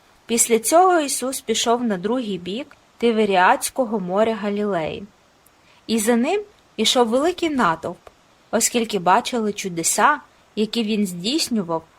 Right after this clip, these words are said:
над хворими. Ісус вийшов на гору і сидів там зі своїми учнями.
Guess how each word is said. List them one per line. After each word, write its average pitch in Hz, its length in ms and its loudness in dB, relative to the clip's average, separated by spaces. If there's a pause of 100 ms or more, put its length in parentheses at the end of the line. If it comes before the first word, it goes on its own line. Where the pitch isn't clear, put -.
(140)
над 226 180 -2
хворими. 160 640 -2 (1700)
Ісус 403 420 0
вийшов 269 380 0
на 208 120 2
гору 208 380 2
і 254 80 -4
сидів 208 440 -6
там 233 240 -4
зі 196 100 -6
своїми 196 480 -6
учнями. 160 640 -10